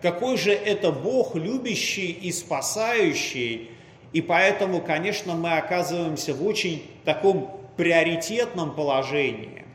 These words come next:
Нам не только Иоанн Креститель указывает на Иисуса и говорит: «Вот Агнец Божий, который берёт на себя грехи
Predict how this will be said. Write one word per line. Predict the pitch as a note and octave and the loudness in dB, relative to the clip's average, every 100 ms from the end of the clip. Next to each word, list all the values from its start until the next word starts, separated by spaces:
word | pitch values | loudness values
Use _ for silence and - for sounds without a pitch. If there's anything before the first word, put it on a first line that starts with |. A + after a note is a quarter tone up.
| - - - | -20 -20 -6
Нам | E3 F#3+ | -2 0
не | G#3+ | 0
только | G#3 B3+ C4+ - G#3 | 0 -2 0 2 4
Иоанн | G3+ F#3 F#3 B3 C4+ G3 | 4 6 6 4 2 0
Креститель | G3 F3 - A3 F#3+ F#3 | 0 0 -2 -6 -2 0
указывает | D#3+ D#3 F#3 G3 F3+ E3+ D#3 D3+ D3 | 0 0 0 0 0 -2 0 0 -2
на | D3 D3+ D3 C3+ - | -4 -4 -2 -2 -4
Иисуса | D#3 C#3+ C#3 A3 A3 - | -6 -6 -6 -6 -6 -4
и | D3+ | -4
говорит: | C3+ C3+ B2+ D3 F3+ | -2 -2 0 0 -2
«Вот | B2+ C3 B2+ | -4 -6 -4
Агнец | D3+ F#3 D#3+ D#3 B2 | -2 -2 -4 -8 -8
Божий, | B2 D3+ D3 B2+ B2 | -6 -4 -4 -6 -6
который | B2+ A#2 C3+ B2+ | -6 -6 -4 -4
берёт | A#2+ B2 C3 C3 | -2 -2 -2 -4
на | B2+ | -8
себя | - B2+ B2 A#2 | -10 -6 -4 -4
грехи | A#2+ A#2 - B2+ | -4 -8 -10 -14